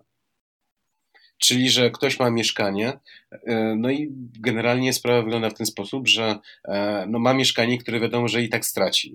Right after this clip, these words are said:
tak? A nie ma żadnego ubezpieczenia, nie ma żadnego, e, dywidendy, nie ma, no, no nie ma nic, tak? Czyli, czyli, czyli generalnie tutaj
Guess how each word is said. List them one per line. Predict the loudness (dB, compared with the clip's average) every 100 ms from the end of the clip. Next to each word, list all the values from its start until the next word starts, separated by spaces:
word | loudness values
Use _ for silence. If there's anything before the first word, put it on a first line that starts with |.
| -8
tak? | -4 -4 0
A |
nie | 0 2
ma | 2
żadnego | 2 -2 -2
ubezpieczenia, | -2 -2 -2 -2 0 0
nie | 0
ma | 0
żadnego, | 0 -2 -4 -2 -2 -2 -14 -12
e, | -2 0 0 0 0 -2 -6 -6
dywidendy, | -6 -2 -2 -2 -2
nie | -2 0
ma, | 0
no, | -2
no | -2 -2
nie | 0
ma | 2 2
nic, | 2 0
tak? | -2 -4
Czyli, | -4 -4 -4
czyli, | -4 -4 -4
czyli | -4 -2
generalnie | -2 0 0 0 0 -2 -6 -20 -12
tutaj | -12 0 4 4 4